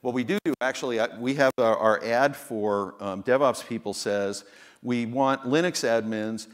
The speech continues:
You don't have to know DevOps. We will train you." And that's actually working, by the way. So how do we do it? We do it the Ginkgo way, extreme automation.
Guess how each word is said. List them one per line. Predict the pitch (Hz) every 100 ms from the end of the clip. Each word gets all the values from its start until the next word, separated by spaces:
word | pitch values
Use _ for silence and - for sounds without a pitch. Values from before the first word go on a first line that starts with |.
| _ _
You | 104 123 165
don't | 160
have | 143 139 -
to | 127
know | 135 139
DevOps. | 123 113 104 87 - 80
We | 95 113 143 160
will | 147 139 135
train | - 139 151 151
you." | 107 78 - _ _ _ _ _ _ -
And | 90
that's | 110 139
actually | 143 135 110
working, | 98 110 - - 71
by | 80 76
the | 76
way. | 73 71 _ _ _ _ _ _ _ _ _ _ _ _ _ _
So | - 135
how | 165 202
do |
we | 220
do | 196 202 208
it? | 214 214 -
We | 131
do | 123 170
it | 165
the | 160
Ginkgo | 185 185 165 131
way, | 110 95 95
extreme | 143 175 - - - 170 160 165 196 202 202 196 185 165 160
automation. | 151 - 135 131 127 120 - 101 78 69